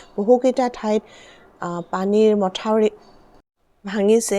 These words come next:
আৰু পানী সোমাইছে। সকলোৰে ঘৰত বোলে একঁকাল, এক আঁঠু পানী। কি হ'ব? সঁচাকৈ ভাবিলে ভয় লগা হৈছে। এয়া পাহি, দেউতাক আৰু ককাকে গৈছিলে খেতিৰ বুজ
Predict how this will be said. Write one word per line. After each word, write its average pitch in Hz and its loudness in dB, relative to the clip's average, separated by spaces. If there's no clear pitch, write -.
আৰু 196 0
পানী 196 -2
সোমাইছে। 196 -2
সকলোৰে 208 0
ঘৰত 196 -2
বোলে 190 -2
একঁকাল, 196 -4
এক 185 -2
আঁঠু 214 -4
পানী। 165 -4
কি 294 0
হ'ব? 185 -4
সঁচাকৈ 190 -2
ভাবিলে 202 -2
ভয় 190 -2
লগা 175 0
হৈছে। 156 -6
এয়া 208 0
পাহি, 196 -2
দেউতাক 190 -2
আৰু 214 -2
ককাকে 196 -4
গৈছিলে 196 -2
খেতিৰ 220 0
বুজ 202 2